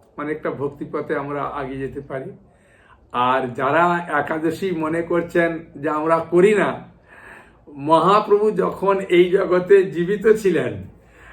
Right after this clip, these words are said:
তখন তার মাকে বলেছিলেন যে, "মা, তুমি একাদশী করবে?"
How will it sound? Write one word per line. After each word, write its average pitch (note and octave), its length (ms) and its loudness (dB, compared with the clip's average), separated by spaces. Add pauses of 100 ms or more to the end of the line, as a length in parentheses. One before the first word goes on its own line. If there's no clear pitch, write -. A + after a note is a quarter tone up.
(180)
তখন G#3 540 0
তার F#3 440 2
মাকে D#3+ 540 4
বলেছিলেন E3 760 0
যে, C#3 100 -4
"মা, E3 440 0
তুমি F3 160 -2
একাদশী D#3 500 -2
করবে?" G3 320 6